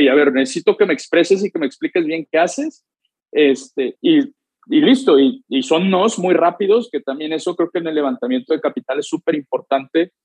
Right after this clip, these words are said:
El obje-, no es el objetivo, pero es muy importante tener los nos más rápidos porque empiezas a, a quitar tu atención de, como ventas, ¿no? Es, es un funnel de ventas de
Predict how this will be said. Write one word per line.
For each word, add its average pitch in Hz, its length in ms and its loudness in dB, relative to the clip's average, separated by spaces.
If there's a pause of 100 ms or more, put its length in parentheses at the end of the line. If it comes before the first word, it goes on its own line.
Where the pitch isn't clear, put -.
(280)
El 170 180 4
obje-, 156 400 0
no 175 160 2
es 208 100 2
el 277 120 2
objetivo, 254 520 2
pero 214 360 2
es 170 120 -4
muy 190 140 -8
importante 185 720 -2 (260)
tener 165 320 2
los 190 280 2
nos 170 280 -2
más 170 180 -2
rápidos 165 480 -2
porque 151 280 -6
empiezas 147 440 2
a, 151 240 0 (640)
a 151 100 -2
quitar 151 320 -2
tu 175 60 2
atención 160 480 0
de, 170 320 0
como 165 200 0
ventas, 220 460 0
¿no? 180 160 -8
Es, 165 200 -14
es 165 180 -8
un 175 200 -12
funnel 170 320 -4
de 165 80 2
ventas 160 340 -2
de 143 240 -2